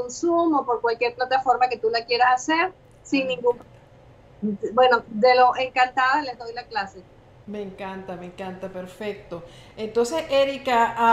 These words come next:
Speaker 2: am, te voy a agradecer nuevamente el haber estado con nosotros, habernos dedicado tu tiempo, darnos estas herramientas tan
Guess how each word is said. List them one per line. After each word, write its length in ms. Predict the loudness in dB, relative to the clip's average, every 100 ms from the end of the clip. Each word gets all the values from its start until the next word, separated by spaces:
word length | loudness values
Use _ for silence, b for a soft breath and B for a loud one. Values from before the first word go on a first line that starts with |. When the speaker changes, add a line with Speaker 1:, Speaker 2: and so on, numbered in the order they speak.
| 6 4
Speaker 2:
am, 240 | -2 0
te 100 | 0
voy 200 | 2 0
a 20 |
agradecer 500 | 0 -2 -4 -4 -4
nuevamente 840 | -2 -4 -4 -6 -8 -8 -8 -4 -4
el 100 | -4
haber 260 | -6 -6
estado 420 | -6 -4 -4 -2
con 140 | -4 -8
nosotros, 480 | -6 -4 -6 -6 -6
habernos 300 | -6 -4 -4
dedicado 320 | -4 -6 -6
tu 120 | -8
tiempo, 420 | -10 -10 -6 -4
darnos 360 | -4 -4 -8 -10
estas 280 | -10 -10 -10
herramientas 680 | -10 -10 -10 -10 -10 -8
tan 240 | -6 -8